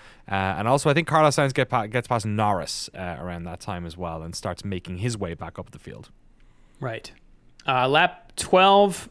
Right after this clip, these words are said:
Speaker 2: uh, D R S is switched on, and it is on between Verstappen and Hamilton.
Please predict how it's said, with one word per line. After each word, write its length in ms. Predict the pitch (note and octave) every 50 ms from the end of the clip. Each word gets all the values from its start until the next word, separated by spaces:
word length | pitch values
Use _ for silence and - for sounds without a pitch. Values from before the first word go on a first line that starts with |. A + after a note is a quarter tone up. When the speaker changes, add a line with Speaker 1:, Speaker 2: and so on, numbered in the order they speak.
| -
Speaker 2:
uh, 220 | D3+ D3 C#3 C3+ B2+
D 180 | B2+ F3 F#3 F#3
R 180 | F3 F3 F3
S 260 | F3 F3+ F3 - -
is 80 | F3 D3+
switched 320 | - - E3+ - - -
on, 320 | F#3 F3+ F3 F3+ F3+ F#3 -
and 160 | - D3+ D3+
it 180 | - - F3 F#3+
is 160 | F#3+ F3+ F3+
on 380 | E3+ D#3+ D3+ D3 D3 D3 D3
between 380 | C#3 - - - E3 D3+ C#3+ C#3
Verstappen 480 | C3+ C3 - - C#3+ C#3 C#3+ - C#3 -
and 180 | C#3 C3+ C3 C3
Hamilton. 540 | C#3+ E3 G#3 B3+ D4 B3+ - D#4+ F4 E4+